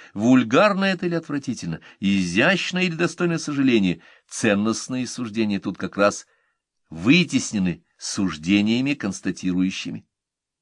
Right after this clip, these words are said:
Я должен лишь извлекать следствие из того, что сумел увидеть,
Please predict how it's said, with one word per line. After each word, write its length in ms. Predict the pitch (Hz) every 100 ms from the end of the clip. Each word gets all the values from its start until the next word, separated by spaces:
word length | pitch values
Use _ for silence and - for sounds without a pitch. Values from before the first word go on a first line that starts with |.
| _ _ _ -
Я 200 | 107 107
должен 400 | 90 113 90 95
лишь 260 | 92 - -
извлекать 800 | 101 82 80 90 - 170 202 -
следствие 800 | - - 120 107 - - 95 87
из 160 | 85
того, 240 | - 101 95
что 220 | - 92
сумел 400 | - 98 95 87
увидеть, 560 | 87 92 202 123 92